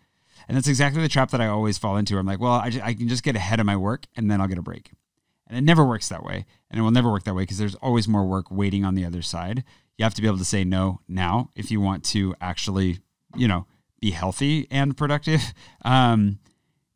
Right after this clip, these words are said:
and I caught myself wandering into that trap again this week.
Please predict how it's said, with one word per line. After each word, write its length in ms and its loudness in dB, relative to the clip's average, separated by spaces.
and 720 4
I 140 2
caught 260 2
myself 540 0
wandering 580 0
into 120 0
that 180 -8
trap 260 -4
again 500 -2
this 200 -8
week. 560 4